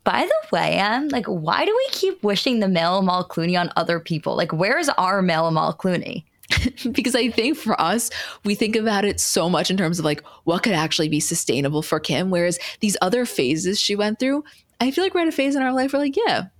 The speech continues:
Speaker 2: we could go through a little phase, no?
Speaker 1: <laughs> We could definitely go through a little phase.
Speaker 2: <laughs>
Speaker 1: But, Em, I hate to break it to you, we're also at the phase in our life where, like, we could also be done with little phases
Speaker 2: <laughs>
Speaker 1: and really find ourselves a male Amal Clooney.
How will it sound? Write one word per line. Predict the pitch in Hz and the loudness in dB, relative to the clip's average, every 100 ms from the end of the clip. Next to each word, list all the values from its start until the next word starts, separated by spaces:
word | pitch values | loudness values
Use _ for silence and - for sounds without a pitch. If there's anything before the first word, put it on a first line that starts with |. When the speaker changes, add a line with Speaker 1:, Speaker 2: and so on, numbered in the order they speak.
| _ - | _ -6
Speaker 2:
we | 240 | -6
could | - | -2
go | 233 185 | -2 0
through | 170 143 | 0 2
a | |
little | 131 156 | 0 0
phase, | - 135 233 240 | 0 0 0 0
no? | 151 214 330 _ _ _ _ _ _ _ _ _ - - - - 659 | 0 0 -2 _ _ _ _ _ _ _ _ _ -20 -20 -12 -8 -2
Speaker 1:
<laughs> | 302 - _ _ _ - - _ | -2 -4 _ _ _ -20 -20 _
We | 220 | -4
could | - 180 | -2 0
definitely | 185 180 196 180 | 0 0 0 0
go | 170 | 0
through | 165 165 | -2 -2
a | 165 | 0
little | 165 165 | 0 0
phase. | 190 175 165 | 2 2 4
Speaker 2:
<laughs> | |
Speaker 1:
But, | - | 4
Em, | - 311 311 330 - - 302 277 - | 4 4 2 0 -4 -2 -2 -2 0
I | 294 | 2
hate | 311 359 453 | 2 2 0
to | 508 | 2
break | 269 254 269 | 2 2 0
it | 294 | 0
to | 320 | 0
you, | 330 320 | 2 2
we're | 269 - | 2 2
also | 233 269 285 | 2 0 0
at | 294 | 0
the | 302 | 0
phase | 254 294 285 | 0 0 2
in | 302 | 2
our | 294 | 2
life | 294 302 311 - | 2 2 0 0
where, | 247 | 0
like, | 226 220 - - - - _ | 2 -2 -6 -20 -20 -20 _
we | 220 233 | -2 -2
could | - 233 226 | 0 0 0
also | - 226 - 247 | 0 0 0 2
be | 262 | 2
done | 254 339 | 2 2
with | 285 | 2
little | 208 180 180 | 2 2 2
phases | - - - 302 - | 2 2 2 0 0
Speaker 2:
<laughs> | |
Speaker 1:
and | - 190 196 185 | 0 2 2 2
really | 202 202 208 208 | 2 2 2 0
find | 190 180 196 | 0 0 0
ourselves | 196 202 208 185 165 | 0 0 0 0 0
a | 175 | 0
male | 165 160 165 | 2 2 0
Amal | 165 170 | 0 -2
Clooney. | 165 190 170 - - | -2 -2 -2 -4 -8